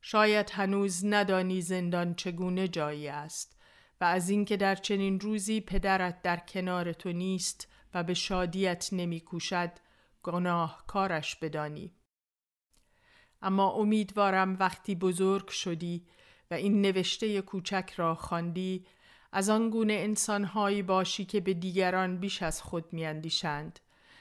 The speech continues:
و از اینکه بارها به زندان رفته‌ام تا دیگران آزاد باشند،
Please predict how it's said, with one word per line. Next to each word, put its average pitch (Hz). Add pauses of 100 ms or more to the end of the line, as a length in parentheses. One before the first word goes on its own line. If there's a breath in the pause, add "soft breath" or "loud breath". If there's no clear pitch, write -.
(140 soft breath)
و -
از 175
اینکه 196
بارها 185
به 190
زندان 185
رفته‌ام 175 (200 loud breath)
تا 180
دیگران 175
آزاد 170
باشند، 175